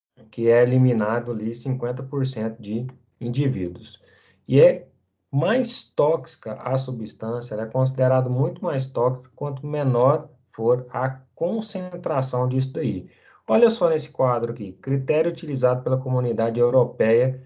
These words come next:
pra classificar, não é, a substância tóxica. Nesse caso, uma substância é muito tóxica quanto menor for a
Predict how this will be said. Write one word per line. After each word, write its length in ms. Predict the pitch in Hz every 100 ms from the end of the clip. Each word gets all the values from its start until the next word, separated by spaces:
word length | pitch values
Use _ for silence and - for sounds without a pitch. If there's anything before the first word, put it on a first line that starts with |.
| _ _ _ -
pra 220 | 143 170
classificar, 840 | - 170 - 147 135 113 120 131 - _ -
não 120 | 104
é, 100 | 104
a 100 | 113
substância 840 | 113 117 113 - 107 113 - 117 - _ -
tóxica. 560 | 120 120 - - 107
Nesse 320 | 104 107 -
caso, 500 | 135 151 180 165 131 - _ _ _ _ _ _ _ _ _
uma 160 | - 156
substância 720 | - 165 156 135 127 131 131
é 20 |
muito 600 | 127 143 180 254 254 151
tóxica 560 | 135 120 135 - - -
quanto 300 | - 135 135
menor 580 | 151 147 123 120 135 -
for 380 | _ - 110 120 -
a 300 | 107 120